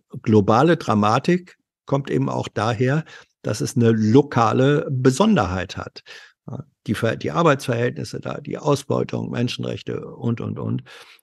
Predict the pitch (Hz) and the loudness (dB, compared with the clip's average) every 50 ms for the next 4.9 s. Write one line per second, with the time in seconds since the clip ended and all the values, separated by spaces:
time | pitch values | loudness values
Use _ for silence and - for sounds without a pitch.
0 | - _ _ - 107 107 107 90 78 90 95 98 - 107 - - 135 131 131 127 | -20 _ _ 4 6 6 6 6 4 0 -2 -2 -4 -4 -2 0 4 4 6 6
1 | 127 123 120 117 - - - 107 113 110 113 107 - - 101 98 117 135 156 156 | 6 6 4 2 0 -4 -4 -2 -2 0 0 -2 -2 -4 -2 0 2 2 2 2
2 | 151 147 143 131 - - 113 104 101 120 143 139 - 143 139 135 135 131 131 117 | 2 0 -2 -2 -4 -4 -2 0 2 2 2 2 2 0 0 2 0 0 -2 -2
3 | 113 117 - 131 123 - - 135 127 123 - 131 117 110 98 107 104 117 120 127 | -4 -4 -4 -4 -4 -4 -2 -4 -4 -4 -4 -6 -6 -6 -4 0 0 0 0 0
4 | 120 113 113 113 107 98 98 95 101 104 110 110 113 113 107 107 110 | -2 -2 -2 -4 -4 -4 -6 -6 -4 -2 -2 -2 -2 -2 -4 -4 -6